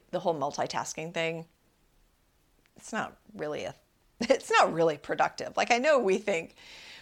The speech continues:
we run circles around men because we can do twenty-eight things at once, but that means we're not doing any of them with any kind of real depth or presence. We're just spreading ourselves thin across lots of different things. So everyone gets a piece of us,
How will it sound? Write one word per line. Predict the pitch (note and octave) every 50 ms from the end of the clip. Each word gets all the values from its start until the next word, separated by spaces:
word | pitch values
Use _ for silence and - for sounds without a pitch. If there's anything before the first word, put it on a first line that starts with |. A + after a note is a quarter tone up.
| - -
we | - D4 F#4
run | A4 - F#3 G3 F#3
circles | - - - - C5 - - G3 G3 - F#3+
around | F3+ E3+ D#3+ D#3+ D3+ D#3
men | D3+ C#3+ D#3
because | - G3+ A#3+ G#3 -
we | E4+ F4
can | - G#3
do | F#3+ G3+
twenty-eight | G3 - - D#3 G#3+ C#4 C4+ C4 C4+
things | - C#4 C#4+ D4 D4
at | D#4 C4
once, | - G4+ G#4+ - - G#3+ -
but | - E3+ A#3+ A#3+ - - - _ _ _ _ _ _ _ _ _ _ _ _ _ _ _ _ _ _ _ _ _ _ _ _
that | - B3+ B3
means | B3 B3+ B3 G#3+
we're | G#3 G#3+ A3
not | A3 A3+ A#3 A#3 G#3+ G3
doing | G#3+ G#3 G3+ G3 - - _
any | - F3+ F#3 G3 F#3+ E3+
of | D#3+ D3
them | D3+ D3+ C#3+ D3
with | D3 D3+ D3 -
any | - D#3+ D#3+ E3
kind | - - F3 E3 D#3
of | D3+ D3 D3 D3
real | D3+ D3+ D3+
depth | C#3+ C#3 - D3+ C#3+ - - - - -
or | - C3+
presence. | - - - C#3 C3+ - - - - - -
We're | E3
just | D#3+ G3+ -
spreading | - - - E3+ D3+ D#3
ourselves | D3 C#3+ C#3+ - D#3 D3+ D3 - -
thin | - - D#3 D#3 G3 C4 C4+ - - - - - -
across | - D#3+ - D#3+ D#3 - -
lots | - D#3 - - -
of | F3 D3+ -
different | D3+ D3 - C#3 - -
things. | - C#3 - D3+ -
So | - E3+ D3+ - -
everyone | F#3+ F#3+ G3+ G3+ F#3+ F3 E3+
gets | D#3+ - - -
a | D3 -
piece | - - D#3 C#3+ - -
of | - -
us, | - - - - - -